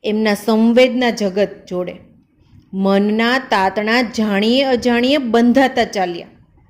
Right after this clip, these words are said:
હવે શું થશે? હવે શું થશે?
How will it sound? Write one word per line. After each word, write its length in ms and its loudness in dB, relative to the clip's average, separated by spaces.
હવે 180 0
શું 320 0
થશે? 440 -4
હવે 280 2
શું 320 0
થશે? 360 -6